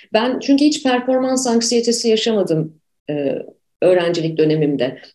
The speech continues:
Ki ondan sonra da zaten yani, e, sınavlara ben de girdim. Ben de bir Anadolu Lisesi'ne geçtim falan filan. Ama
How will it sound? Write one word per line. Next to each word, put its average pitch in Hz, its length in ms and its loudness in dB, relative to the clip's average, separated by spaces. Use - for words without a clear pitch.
Ki 262 100 4
ondan 254 240 4
sonra 202 280 2
da 285 40 0
zaten 302 440 0
yani, 165 320 0
e, 170 200 -2
sınavlara 196 520 2
ben 190 180 2
de 170 60 2
girdim. 165 400 0
Ben 170 180 -2
de 165 60 0
bir 147 60 -4
Anadolu 165 280 2
Lisesi'ne 156 380 -2
geçtim 139 440 0
falan 170 360 -2
filan. 139 240 -2
Ama 320 360 2